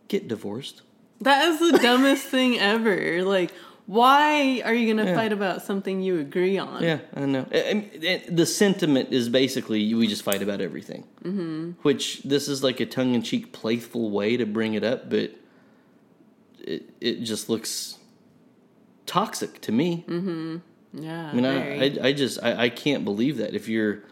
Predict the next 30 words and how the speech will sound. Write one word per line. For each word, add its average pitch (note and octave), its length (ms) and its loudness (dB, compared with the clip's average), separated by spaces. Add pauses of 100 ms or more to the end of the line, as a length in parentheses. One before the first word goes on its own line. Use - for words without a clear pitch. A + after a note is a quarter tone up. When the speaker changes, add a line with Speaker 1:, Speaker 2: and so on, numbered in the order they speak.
(220)
Speaker 1:
there G#3 180 8
are F3+ 80 6
people G#3 320 2
like C3 300 2
this. D#2 220 -8
You C3+ 220 2
run C#3+ 160 4
into D3 280 2
it - 140 0 (200)
at G#2+ 160 -2
work, A2 320 0
you A#2+ 100 2
run A#2 120 6
into A#2 240 2
it A#2+ 100 0
in A2+ 140 2
your G#2+ 80 -2
families, G#2+ 520 0
you C#3 100 0
run A2+ 180 2
into A2+ 260 0
it A2 180 -2 (360)
sometimes A2 520 0
with, G#2+ 400 -2
with A#2 340 0
your B2 200 2
children A2+ 800 0 (120)
Speaker 2:
Mm-hmm. F3 460 -6
Speaker 1:
or C3 120 2
siblings, A#2 880 2